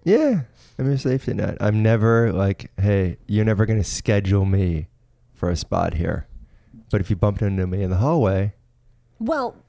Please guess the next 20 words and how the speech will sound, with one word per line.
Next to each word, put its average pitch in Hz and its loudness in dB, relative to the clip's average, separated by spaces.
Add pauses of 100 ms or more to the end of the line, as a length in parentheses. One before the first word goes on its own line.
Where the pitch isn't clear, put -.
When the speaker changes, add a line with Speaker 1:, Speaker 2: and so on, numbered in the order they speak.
(120)
Speaker 2:
the 233 -12
Speaker 1:
then 262 -2
Speaker 2:
reason 330 -2
why 277 -4
I 226 -6
asked 202 -8
you 196 -6
to 185 -10
be 185 -6
on, 180 -8
on 160 -8 (240)
Mom 175 -8
Get - -12
Your 165 -10
Shit 165 -10
Together 175 -8
is 175 -8
because 196 -6
Speaker 1:
somebody 92 0
bailed. - -6